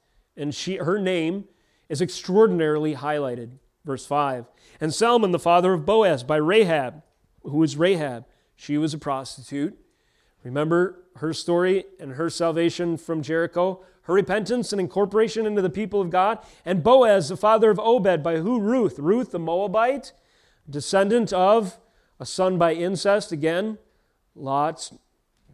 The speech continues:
uh, by Lot and his daughter and so forth. And then we see, verse six, Jesse, the father of David the king.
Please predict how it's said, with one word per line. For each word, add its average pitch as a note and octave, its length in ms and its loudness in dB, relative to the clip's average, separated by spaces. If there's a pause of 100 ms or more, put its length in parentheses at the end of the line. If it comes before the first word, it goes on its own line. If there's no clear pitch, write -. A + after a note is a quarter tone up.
(140)
uh, C#3 260 -4
by D3+ 180 -2
Lot D#3+ 320 -2
and D#3 120 -4
his D3+ 180 -8
daughter D#3+ 340 -2
and D3+ 80 -6
so D3+ 180 -6
forth. F#3 240 -2 (640)
And C#3 80 -8
then D#3 80 -2
we E3 100 2
see, F#3 440 -2 (180)
verse D3 260 -4
six, F#3+ 340 -4
Jesse, F3+ 360 -4
the F3+ 100 -2
father F3 300 0
of D#3+ 80 -4
David F3 300 0
the F3 60 -2
king. G3 280 -6